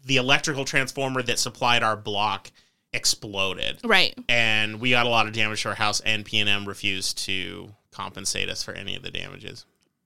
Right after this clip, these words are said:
Speaker 2: This episode was not brought to you by P and M. Okay.
Speaker 1: It will never will
Speaker 2: <laughs>
Speaker 1: be.
Speaker 2: It never will be.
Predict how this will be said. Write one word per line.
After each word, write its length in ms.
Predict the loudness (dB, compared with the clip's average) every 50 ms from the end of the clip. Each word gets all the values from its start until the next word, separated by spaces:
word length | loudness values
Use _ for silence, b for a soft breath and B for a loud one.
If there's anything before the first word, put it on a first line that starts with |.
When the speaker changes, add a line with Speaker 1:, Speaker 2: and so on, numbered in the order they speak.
| _ _
Speaker 2:
This 280 | _ 0 0 0 0 2 2
episode 360 | 2 2 2 0 0 0 -2
was 120 | -2 -2
not 200 | 0 0 0 0
brought 180 | 0 0 -2 0
to 60 | 0 -2
you 100 | -2 -2
by 140 | -2 -4
P 180 | -6 -4 -2 -2
and 100 | -2 0
M. 220 | -2 -4 -6 -8 -12 -14 _ _ _ -4
Okay. 220 | -4 0 2 2 2
Speaker 1:
It 60 | 2
will 80 | -2 -2
never 340 | -2 -2 -2 -2 -2 -2
will 180 | -4 -2 -2 0
Speaker 2:
<laughs> 120 | 2 2
Speaker 1:
be. 100 | 6 6
Speaker 2:
It 140 | 6 6 8
never 340 | 6 6 6 6 4 0 0
will 220 | 2 4 2 2
be. 280 | 4 2 2 2 0 -2